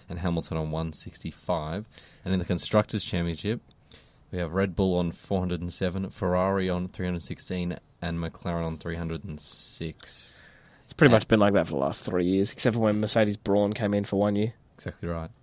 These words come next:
Speaker 1: And then we have, this week, we have the Grand Prix of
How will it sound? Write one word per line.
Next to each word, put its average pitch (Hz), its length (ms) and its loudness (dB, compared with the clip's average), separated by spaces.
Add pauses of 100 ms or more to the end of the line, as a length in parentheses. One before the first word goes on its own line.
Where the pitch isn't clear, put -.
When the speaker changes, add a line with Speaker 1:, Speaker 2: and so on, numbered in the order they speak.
(480)
Speaker 1:
And 95 200 4
then 107 400 6
we 98 220 2
have, 90 640 0
this 92 380 -6
week, 92 320 -2
we 90 100 -2
have 85 300 -2
the 92 100 -2
Grand 90 320 -4
Prix 87 160 -4
of 87 140 -6